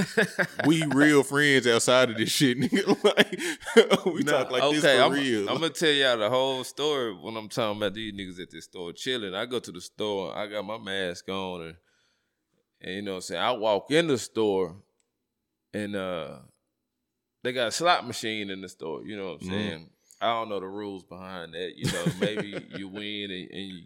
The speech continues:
Speaker 1: get free gas, so I don't know the rules
Speaker 2: Yeah, I don't know
Speaker 1: behind
Speaker 2: that
Speaker 1: it.
Speaker 2: shit either. I be, yeah.
Speaker 1: But, uh, anyway, so I get my little, uh, Zooms and Whams and what have you.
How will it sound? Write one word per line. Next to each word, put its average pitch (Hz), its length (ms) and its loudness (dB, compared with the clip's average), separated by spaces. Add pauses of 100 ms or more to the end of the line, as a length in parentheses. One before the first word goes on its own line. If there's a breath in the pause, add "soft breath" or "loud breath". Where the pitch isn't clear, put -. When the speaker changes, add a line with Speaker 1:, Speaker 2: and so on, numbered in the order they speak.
Speaker 1:
get 107 140 -6
free 107 280 -10
gas, 95 420 -4
so 85 140 -12
I 95 120 -2
don't 101 200 -6
know 90 120 -8
the 80 60 -10
rules 110 240 -6
Speaker 2:
Yeah, 147 140 2
I - 20 0
don't 95 60 -8 (180)
know 269 40 -6
Speaker 1:
behind 196 200 0
Speaker 2:
that 190 60 4
Speaker 1:
it. - 40 0
Speaker 2:
shit 190 200 -4
either. 175 240 -4
I - 40 -6
be, 175 260 -8 (140)
yeah. 151 320 -2
Speaker 1:
But, 131 320 2 (800)
uh, 95 340 -8 (180)
anyway, 143 680 -2 (920)
so - 220 -8
I 95 180 -2
get 117 280 -6
my 135 220 -2
little, 98 1120 -6
uh, - 440 -20
Zooms 107 480 -10
and 101 180 -8
Whams 107 540 0
and 101 160 -6
what 113 180 2
have 110 280 0
you. 113 220 -6